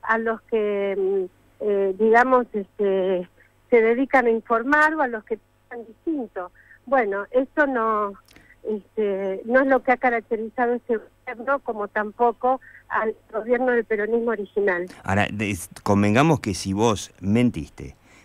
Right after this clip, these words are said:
Speaker 2: fraguaste la cifra del indec, mentís sobre la pobreza, mentís sobre
Speaker 1: ¿Cómo,
Speaker 2: todo,
Speaker 1: perdón?
Speaker 2: haces un relato sobre todo, y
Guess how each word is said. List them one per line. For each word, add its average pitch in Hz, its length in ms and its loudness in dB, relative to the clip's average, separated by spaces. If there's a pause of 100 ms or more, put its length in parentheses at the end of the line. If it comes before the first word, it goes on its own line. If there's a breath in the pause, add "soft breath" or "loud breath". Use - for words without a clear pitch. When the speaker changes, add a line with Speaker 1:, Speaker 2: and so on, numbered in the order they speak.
Speaker 2:
fraguaste 113 560 -2
la 107 80 -2
cifra 107 260 -4
del 95 140 -2
indec, 82 460 -6 (320 soft breath)
mentís 110 580 2
sobre 95 240 -4
la 95 80 -4
pobreza, 85 560 -8 (220 loud breath)
mentís 117 480 2
sobre 127 180 4
Speaker 1:
¿Cómo, 330 140 4
Speaker 2:
todo, - 100 -2
Speaker 1:
perdón? 294 440 0
Speaker 2:
haces 151 260 -4
un 147 100 4
relato 123 440 0
sobre 107 340 0
todo, 71 440 -4 (480 soft breath)
y 101 360 0